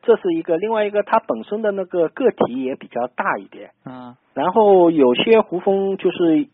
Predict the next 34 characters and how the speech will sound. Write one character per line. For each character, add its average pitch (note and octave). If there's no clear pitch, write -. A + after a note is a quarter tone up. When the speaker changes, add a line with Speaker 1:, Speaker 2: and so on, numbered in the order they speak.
Speaker 1:
以 B2+
前 D#3
农 D#3+
村 A#3
里 A3+
有 A#2
一 B2
种 A2
传 C3+
说， E3+
就 E3+
是 C3+
特 A3+
别 F#3
是 F#3
在 F#3+
养 D3
蜜 A3+
蜂 C4
的 B3
那 F3
些 D3
地 D3+
方， B2+
有 A2+
一 C#3+
些 F3+
胡 D3
蜂 E3+
个 G3+
体 G3
比 -
较 C#3+
大。 -